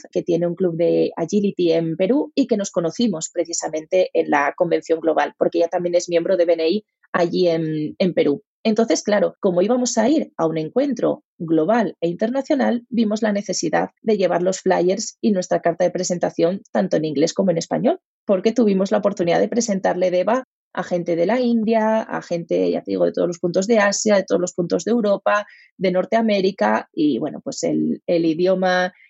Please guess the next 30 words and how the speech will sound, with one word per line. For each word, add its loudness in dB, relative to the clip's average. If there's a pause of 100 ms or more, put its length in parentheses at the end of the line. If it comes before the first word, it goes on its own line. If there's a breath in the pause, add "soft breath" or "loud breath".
(100)
que 0
tenemos 0
universal 0
por, 0
por 0
excelencia -2
es -2
el -2
inglés 0
y 0
desde -2
luego 0
queremos -2
que -4
Deva 2
llegue 0 (100)
a -4
todos 2
esos -2
puntos, 0
que 0
se 0
nos 0
entienda, 2
¿no? 2
Que 2
se 2
reciba 0
el 0
mensaje -2